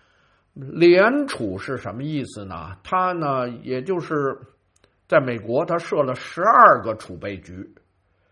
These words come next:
作为中央，这叫联储，也就是十二个储备局上边设一个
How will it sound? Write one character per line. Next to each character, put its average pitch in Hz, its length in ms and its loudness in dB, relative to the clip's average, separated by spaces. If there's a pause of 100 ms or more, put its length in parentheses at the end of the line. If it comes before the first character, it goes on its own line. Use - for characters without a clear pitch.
(640)
作 185 140 2
为 202 120 4
中 233 220 -2
央， 233 240 4
这 202 100 4
叫 156 140 6
联 135 480 0
储， 87 380 -10
也 120 160 0
就 165 120 -4
是 147 140 -4
十 - 220 -4
二 233 280 8
个 135 80 -2
储 160 200 -8
备 135 180 0
局 127 260 0
上 156 240 -2
边 131 120 -2
设 135 300 -2
一 117 120 -8
个 131 420 0